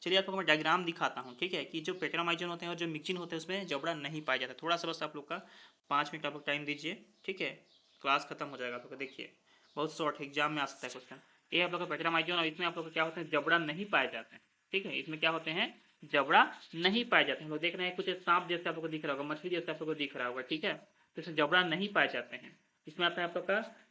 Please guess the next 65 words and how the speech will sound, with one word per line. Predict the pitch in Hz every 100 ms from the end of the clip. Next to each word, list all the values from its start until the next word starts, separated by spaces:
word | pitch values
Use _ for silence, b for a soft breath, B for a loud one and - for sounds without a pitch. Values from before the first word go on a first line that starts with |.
| _ -
पेट्रामाइजोन | 160 175 180 175 190
और | 185
मिक्जिन। | 175 160
तो | 156
आप | 156
लोग | 165
को |
एक | 165 160
ही | 202
डायग्राम | 190 175 160
बनाना | 139 127
है, | 123
चाहे | - 151
आप | 156
लोग | 165
पेट्रामाइजोन | 160 165 170 175
बनाए | 175 175
चाहे | 175 185
मिक्जिन | 175 151 160
का। | 151
तो | 160
मैं | 151
यहाँ | 165
पर | 165
आप | 156
लोग | 160
का |
पेट्रामाइजोन | 160 151 156 151 156
का | 156
डायग्राम | 139 143 170
लिया | 170 175
हूँ, | 147 135
तो |
इसको | - 156
आप |
लोग | 156
एग्जाम | 151 147 147
में | 160 165
बनाएंगे | 170 170 151
अगर | 147
पाँच | 143 -
नंबर | 139 127
में | 120
आता | 123
है | 123
तो, | 123
ठीक | 147 143
है। | 208 208 _ B B B B
देखिए | 160 156
दूसरा | 156 196
आप | 190
लोग | 190 180
क्या | 180
है, | 180 190 - _ _ _ _ _ _ _ _ _ _ 160
दूसरा | 151 170
हम |
लोग | 170
देखने | 160 170
वाले | 165 160
हैं | 160
आप | 156
लोग | 147
का | 175
gnathostomata। | 151 151 175 165 - 131 127 127
क्या? | 160